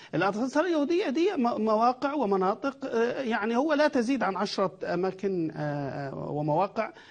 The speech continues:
آه، يهودية في مصر كانت موجودة في فترة من فترات، كان اليهود موجودين في مصر. آه، حقيقة أنا شخصيًا، آه، غير معترض على هذا الأمر، يعني، يعني، إذا كان في مكان ومعلم أثري،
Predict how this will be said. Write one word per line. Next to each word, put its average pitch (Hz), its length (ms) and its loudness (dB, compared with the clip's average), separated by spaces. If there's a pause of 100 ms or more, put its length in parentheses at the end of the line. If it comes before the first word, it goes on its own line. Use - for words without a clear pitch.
(100)
آه، 143 280 -2
يهودية 156 520 0
في 180 140 -4
مصر 277 340 0 (320)
كانت 311 400 2
موجودة 240 680 0
في 214 540 -4
فترة 233 340 -4
من 220 80 -4
فترات، 185 440 -2
كان 214 220 -2
اليهود 180 400 -2
موجودين 180 360 -4
في 320 100 -2
مصر. 214 280 -2 (500)
آه، 196 480 0
حقيقة 277 680 0
أنا 220 280 0
شخصيًا، 233 640 -2 (420)
آه، 208 180 2
غير 262 560 0
معترض 226 500 2
على 165 160 2
هذا 160 200 0
الأمر، 175 260 0
يعني، 127 360 -4
يعني، 147 220 0
إذا 160 180 2
كان 226 300 2
في 226 200 -2
مكان 175 680 2
ومعلم 147 800 2
أثري، 196 560 -2